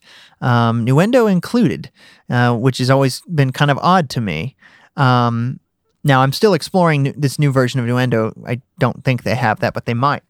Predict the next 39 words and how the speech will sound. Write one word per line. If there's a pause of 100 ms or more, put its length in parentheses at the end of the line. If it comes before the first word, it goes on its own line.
(400)
Um,
where
you
can
actually
automate
the
click
up
and
down
throughout
the
song
as
needed,
fade
it
out,
fade
it
in, (440)
um,
whatever. (400)
Uh,
so
that's
really
useful.
But
for,
for
those
of
us
that
don't
have
that,